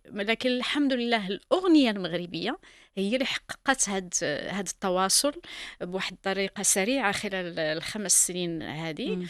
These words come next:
Speaker 1: و-، والناس ال-، في العالم العربي حبوا اللهجه المغربيه،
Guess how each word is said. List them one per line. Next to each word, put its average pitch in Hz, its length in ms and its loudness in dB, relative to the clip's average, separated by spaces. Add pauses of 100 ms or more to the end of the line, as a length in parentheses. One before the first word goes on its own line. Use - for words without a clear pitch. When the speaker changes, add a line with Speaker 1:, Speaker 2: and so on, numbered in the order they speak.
(280)
Speaker 1:
و-، 202 440 -4
والناس 226 540 2
ال-، 175 580 -4
في - 160 -6
العالم 190 600 0
العربي 196 680 -2 (120)
حبوا 233 520 2
اللهجه 185 400 0
المغربيه، 143 640 -6